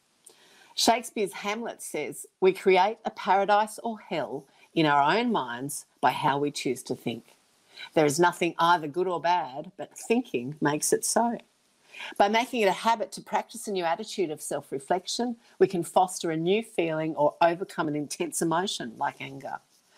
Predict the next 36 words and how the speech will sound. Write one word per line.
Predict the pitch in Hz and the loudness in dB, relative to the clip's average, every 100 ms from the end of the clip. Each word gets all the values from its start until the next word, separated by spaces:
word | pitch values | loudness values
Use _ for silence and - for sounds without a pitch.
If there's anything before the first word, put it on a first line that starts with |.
| - - - | -20 -18 -4
When | - 196 | 2 2
we | |
choose | 202 240 208 190 | 2 0 0 2
not | 220 208 | 2 2
to | |
have | 247 226 | -4 -4
preconceived | - 202 196 170 175 151 | -2 -4 -4 -4 -4 -2
ideas | 160 156 170 170 | -2 0 -2 0
like | 156 147 | 0 -2
a | 143 | 2
bias | 151 165 214 330 - - _ _ - | 4 4 2 -2 -12 -14 _ _ 2
or | 220 | 2
a | 214 | 2
point | - 180 160 | 0 -2 -2
of | |
view | 147 190 180 147 180 - | -2 2 2 0 -4 -2
and | 180 | -2
exert | 151 180 180 | 2 2 4
our | 160 | 2
free | 151 170 151 | 0 -4 -4
will, | 156 240 269 - - - - | -2 -2 -2 -8 -12 -20 0
we | - 196 | 6 6
expand | - - 196 190 226 240 | 4 2 4 4 4 4
our | 226 - | 4 4
options | 196 - - 147 120 - - _ - | -6 -8 -12 -10 -12 -14 -18 _ 0
and | 196 | 2
it | 202 | 4
moves | 240 240 | 4 4
us | 262 | -2
towards | - 196 196 185 | -2 4 4 4
a | 190 | -4
truer | - 202 208 | 2 4 4
view | 196 185 | 4 2
of | 165 151 | 2 -4
the | 156 | -2
world. | 170 180 190 - - | 2 2 0 -6 -20